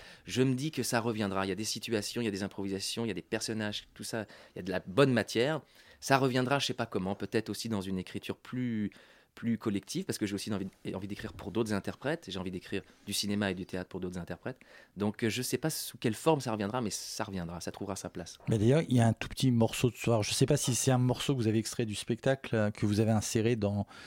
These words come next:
Speaker 2: dans Conversation
Speaker 1: Oui.
Speaker 2: avec, euh, dans Rencontre avec une illuminée.
Speaker 1: Oui, oui, c'est un morceau
Speaker 2: Que
Speaker 1: de, de, des performants, oui, oui.
Speaker 2: Où vous parlez de votre vie intime,
Speaker 1: Ouais.
Speaker 2: euh,
Speaker 1: <laughs> Celle
Speaker 2: et,
Speaker 1: du personnage.
Speaker 2: et, oui, et de la difficulté d'être un homme.
Speaker 1: Ouais, ouais.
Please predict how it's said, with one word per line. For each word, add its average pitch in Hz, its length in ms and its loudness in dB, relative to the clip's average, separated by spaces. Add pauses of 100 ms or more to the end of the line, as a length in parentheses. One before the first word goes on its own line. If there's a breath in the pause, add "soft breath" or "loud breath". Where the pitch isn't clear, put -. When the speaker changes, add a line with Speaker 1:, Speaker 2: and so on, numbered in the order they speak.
(180 loud breath)
Speaker 2:
dans 101 100 2
Conversation 110 480 2
Speaker 1:
Oui. 117 80 8
Speaker 2:
avec, 117 140 2
euh, 113 40 2
dans 113 120 2
Rencontre 123 360 2
avec 120 160 2
une 117 80 6
illuminée. 120 380 6
Speaker 1:
Oui, 95 80 2
oui, 92 80 -2
c'est - 140 -2
un 101 40 2
morceau 107 300 2
Speaker 2:
Que 98 80 -6
Speaker 1:
de, 98 80 0
de, 95 140 -4
des 95 120 -2
performants, 92 460 -6
oui, 85 140 -8
oui. 90 80 -8 (520 loud breath)
Speaker 2:
Où 107 80 2
vous 101 300 -2
parlez 120 240 4
de 110 80 -2
votre 117 260 0
vie 123 160 2
intime, 233 400 4
Speaker 1:
Ouais. 135 300 10
Speaker 2:
euh, 117 140 4 (300)
Speaker 1:
<laughs> - 500 6
Celle 120 160 4
Speaker 2:
et, 117 40 6
Speaker 1:
du 104 60 4
personnage. 110 480 2
Speaker 2:
et, 123 120 4
oui, 139 160 6
et 123 40 4
de 110 60 0
la 123 80 2
difficulté 127 440 0
d'être 127 220 4
un 139 60 6
homme. 185 300 8 (180)
Speaker 1:
Ouais, 113 340 6
ouais. 156 240 6